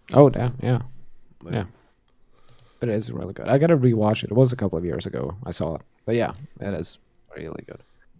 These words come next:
Speaker 1: Okay, just, I kind of looked up, like, frequent collaborators, uh, and the one he has collaborated w-, most, like, with,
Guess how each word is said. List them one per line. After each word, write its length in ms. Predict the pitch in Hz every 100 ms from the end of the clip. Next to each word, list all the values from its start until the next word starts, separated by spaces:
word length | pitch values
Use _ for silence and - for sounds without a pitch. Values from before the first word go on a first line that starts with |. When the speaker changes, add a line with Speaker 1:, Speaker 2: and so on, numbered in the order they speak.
| _ _ _ _ _ _ _ _
Speaker 1:
Okay, 240 | 120 160 -
just, 280 | 139 143 - 127
I 80 |
kind 160 | 135 151
of 80 | 127
looked 260 | 123 117
up, 160 | 117 117
like, 180 | 123 107
frequent 460 | - 131 - 117
collaborators, 840 | 110 113 104 107 123 143 139 - - -
uh, 540 | 123 120 117 113 110 107
and 380 | - 120 113 113 92
the 160 | 123 127
one 180 | 120
he 160 | 123 127
has 220 | 117 107
collaborated 580 | - 113 104 104 104 104
w-, 220 | - - -
most, 560 | 117 110 127 143 - -
like, 260 | 110 101 -
with, 400 | 104 - -